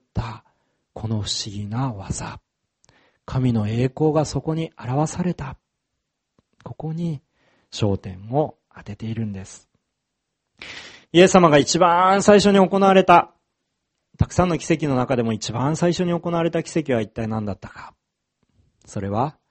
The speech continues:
カナの婚礼の奇跡ですね。昨年の夏に、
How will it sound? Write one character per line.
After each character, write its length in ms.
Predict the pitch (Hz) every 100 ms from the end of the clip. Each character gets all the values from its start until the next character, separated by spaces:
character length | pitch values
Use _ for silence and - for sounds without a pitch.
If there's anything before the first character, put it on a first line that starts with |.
| _ _ _ _ _ -
カ 140 | 147
ナ 160 | 156 113
の 200 | 98 90
婚 400 | - 101 104 110
礼 220 | 107 107
の 120 | 107
奇 180 | 101 -
跡 180 | 98 -
で 80 | 101
す 140 | -
ね。 260 | 131 156 170 _ _ _ _ _ _ _ _ _ - - - - - - - - - _ _ _ _ _ _ _ _
昨 280 | - 151 165
年 180 | 160 151
の 80 | 151
夏 280 | 147 - 165
に、 260 | 127 -